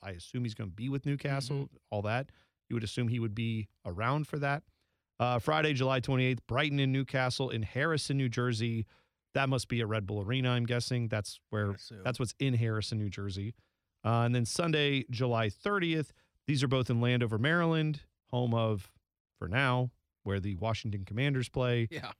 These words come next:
Speaker 1: Their Giant Stadium. Aston Villa and Brentford at,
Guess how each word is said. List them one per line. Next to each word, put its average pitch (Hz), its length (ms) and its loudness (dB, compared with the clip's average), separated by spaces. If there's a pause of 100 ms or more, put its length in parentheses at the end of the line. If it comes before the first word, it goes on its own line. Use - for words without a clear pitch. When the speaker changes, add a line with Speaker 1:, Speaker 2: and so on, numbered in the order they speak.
(100)
Speaker 1:
Their 113 160 2
Giant 110 380 0
Stadium. 110 460 0 (280)
Aston 151 320 0
Villa 147 220 2
and 120 180 -2
Brentford 143 440 0
at, 113 80 -4